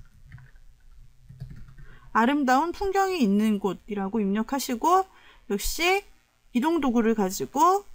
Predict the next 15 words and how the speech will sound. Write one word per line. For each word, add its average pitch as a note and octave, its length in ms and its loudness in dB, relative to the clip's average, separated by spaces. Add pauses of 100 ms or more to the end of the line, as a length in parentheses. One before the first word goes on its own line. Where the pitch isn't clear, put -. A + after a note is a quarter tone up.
(320)
배치를 A#3 500 0
잘 G#3+ 180 0
시켜주시면 A3+ 680 0
돼요. F3+ 280 -6 (1080)
자, F#3+ 280 -6
이 G3 60 -6
정도로 A3 680 0 (340)
배치하여 D4 560 0
주시고 F4 680 0
다음으로 A3 340 0
왜곡해 A#3+ 400 0
보겠습니다. G3 760 -4 (720)
상단 G#4 320 0
옵션 C4+ 320 2
바에서 C4+ 720 2